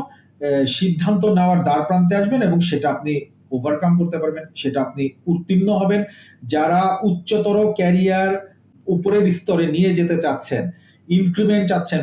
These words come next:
প্রমোশন, বেতন বৃদ্ধি করতে চাইছেন, তাদের জন্য সুযোগ আসবে। এছাড়া আগস্টের এগারো তারিখ থেকে সক্রিয় কাজের যোগাযোগ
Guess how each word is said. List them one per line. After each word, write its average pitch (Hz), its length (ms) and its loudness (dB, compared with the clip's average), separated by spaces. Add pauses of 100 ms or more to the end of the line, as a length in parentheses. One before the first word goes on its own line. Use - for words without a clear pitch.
প্রমোশন, 190 480 0 (100)
বেতন 180 320 0 (100)
বৃদ্ধি 185 380 2
করতে 170 280 -2
চাইছেন, 131 420 -2
তাদের 147 380 0
জন্য 170 280 0 (540)
সুযোগ 208 360 2
আসবে। 120 360 -2 (440)
এছাড়া 180 400 2 (220)
আগস্টের 180 520 0 (140)
এগারো 175 280 2
তারিখ 190 280 0
থেকে 185 200 -2 (200)
সক্রিয় 190 500 -2
কাজের 165 380 0 (340)
যোগাযোগ 156 480 0